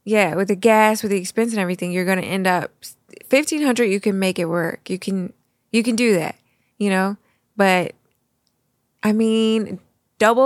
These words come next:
or triple that is just, like, un-, unreasonable. That's unfathomable.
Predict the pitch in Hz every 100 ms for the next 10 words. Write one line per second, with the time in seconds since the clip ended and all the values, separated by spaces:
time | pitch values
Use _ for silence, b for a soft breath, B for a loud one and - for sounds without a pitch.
0 | 277 233 - - 233 247 262 269 - 208
1 | 202 196 - 180 180 196 190 - 190 190
2 | 180 185 180 175 - 190 190 - 190 190
3 | 185 180 185 -